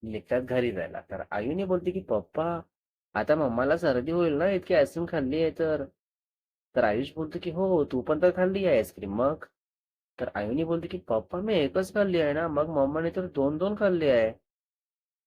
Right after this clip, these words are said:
अवनी बोलते की, "बाप रे, किती ग हुशार तू, मम्माकडे बरोबर लक्ष होतं, हो ना?" तर आयु बोलते की, "हो, मला नाही दिलं पप्पाने डबल आईस्क्रीम."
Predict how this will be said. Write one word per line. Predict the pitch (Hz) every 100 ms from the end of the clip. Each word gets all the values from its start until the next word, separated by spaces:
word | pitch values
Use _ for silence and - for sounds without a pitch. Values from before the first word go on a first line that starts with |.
| _ _
अवनी | 107 104 143
बोलते | 165 160
की, | 175 131
"बाप | 92 110 -
रे, | - 113
किती | - 104 135
ग | 156 185
हुशार | 135 - 143 165
तू, | 139 156
मम्माकडे | 107 120 151 165
बरोबर | 131 120 170
लक्ष | 185 - 147
होतं, | 113 104
हो | 104
ना?" | 120 240 - _ _ _ _ _ _ _ -
तर | 220
आयु | 262
बोलते | 160 160 175
की, | 180
"हो, | 185 202 165
मला | 131 143
नाही | 180 220
दिलं | 190 170 139
पप्पाने | 131 127 131
डबल | 117 113 117
आईस्क्रीम." | 107 - 107 107